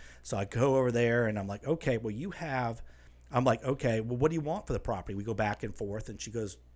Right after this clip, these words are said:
"We signed a contract for twenty-one thousand five hundred." I said, "Well, you know, your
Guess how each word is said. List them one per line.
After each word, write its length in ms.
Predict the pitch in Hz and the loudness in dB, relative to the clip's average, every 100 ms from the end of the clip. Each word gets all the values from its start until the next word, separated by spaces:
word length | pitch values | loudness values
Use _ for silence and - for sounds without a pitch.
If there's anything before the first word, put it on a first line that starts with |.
| - - | -20 -14
"We 80 | - | -4
signed 200 | 110 135 | 0 0
a 20 | |
contract 480 | 123 123 117 - 110 | 0 0 -2 -2 -6
for 80 | - | -8
twenty-one 420 | - 110 101 101 | -6 -4 -4 -6
thousand 340 | 90 87 87 - | -8 -10 -10 -12
five 280 | - 90 - | -14 -12 -8
hundred." 340 | 143 123 87 | -8 -8 -10
I 40 | - | -12
said, 120 | - | -6
"Well, 80 | 107 | -2
you 80 | 120 | 2
know, 120 | 135 | 2
your 180 | 123 | 0